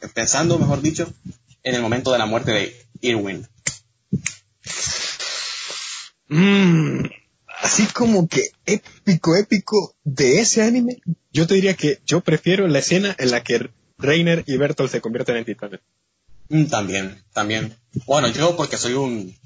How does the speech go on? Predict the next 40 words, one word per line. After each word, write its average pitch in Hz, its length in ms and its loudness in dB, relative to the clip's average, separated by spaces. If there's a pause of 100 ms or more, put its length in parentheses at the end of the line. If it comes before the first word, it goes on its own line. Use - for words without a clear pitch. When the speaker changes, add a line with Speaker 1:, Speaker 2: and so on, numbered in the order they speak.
(240)
Speaker 1:
sucker 139 500 -2
de 127 80 -8
Levi, 151 440 -2
pero, 104 220 -6 (100)
o 113 80 -4
Levi, 147 320 2
como 120 240 -6
le 104 80 -2
digan 123 160 -4
ustedes, 139 520 -4 (380)
pero 120 220 0
yo, 117 260 0 (140)
todos 165 160 2
los 156 80 4
momentos 131 560 -4
donde 107 200 -2
sale 127 260 0
ese 131 120 -4
tipo, 160 400 0 (120)
para 107 180 0
mí 135 120 -2
son 123 120 -2
lo 110 60 -4
mejor 107 180 -4
de 98 60 -6
la 101 80 0
serie. 98 280 -8 (720)
Es - 120 -6
que 117 120 -4
lo 95 120 -2
quiero, 104 340 -4 (100)
vamos. 98 300 -2 (500)
<laughs> - 1120 -4
Es 139 80 -2
mi 139 100 2
personaje 120 300 0
favorito, 123 380 0
el 87 120 -4
de, 87 100 -8
de 85 320 -6